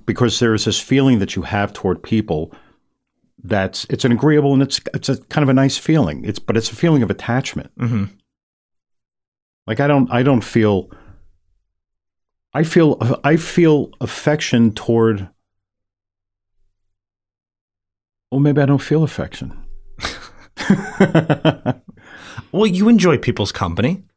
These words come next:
Speaker 1: I enjoy
Speaker 2: Right?
Speaker 1: people's, yeah, sure I do.
Speaker 2: You enjoy my company.
Speaker 1: Of course. Yeah. So I enjoy the company, but I also, and I also, en-, sometimes you get into the memories of the compa-, of the enjoyment of the past company.
Speaker 2: Okay.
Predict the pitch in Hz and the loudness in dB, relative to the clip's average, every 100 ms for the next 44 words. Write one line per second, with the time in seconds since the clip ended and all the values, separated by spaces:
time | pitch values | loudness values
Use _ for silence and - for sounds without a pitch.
0 | _ _ _ 127 117 110 113 - 123 110 | _ _ _ 2 2 6 4 4 0 0
1 | - 240 185 - 180 82 76 - _ _ | 2 2 2 2 2 0 -4 -10 _ _
2 | _ 151 123 113 104 85 104 - 87 85 | _ 0 2 4 2 0 -2 -2 -6 -4
3 | 113 - - - 190 - - _ _ _ | -4 -6 -6 -2 -2 -4 -18 _ _ _
4 | _ _ _ _ _ _ _ _ _ - | _ _ _ _ _ _ _ _ _ -4
5 | 143 85 - - - 120 117 110 120 107 | -4 -4 -14 -8 0 2 4 4 2 2
6 | - 180 165 101 87 101 98 110 113 113 | 2 0 2 0 2 0 2 0 0 0
7 | 104 95 92 82 - 110 131 - 113 92 | 0 0 -2 -2 -2 0 2 2 2 0
8 | - - - - 190 202 226 156 127 131 | -6 -20 -18 -2 0 4 2 2 0 0
9 | - _ _ 139 135 117 98 101 107 113 | -2 _ _ -2 0 2 4 4 4 4
10 | 110 104 104 85 98 - 101 - 92 92 | 2 0 -4 -2 -2 -2 -2 -2 -4 -2
11 | 98 92 98 104 98 98 82 - 127 123 | 0 0 0 0 0 -2 -4 -4 -2 -2
12 | - - - - - _ _ - 117 101 | -2 -8 -8 -12 -14 _ _ -8 -4 -4
13 | 90 | -4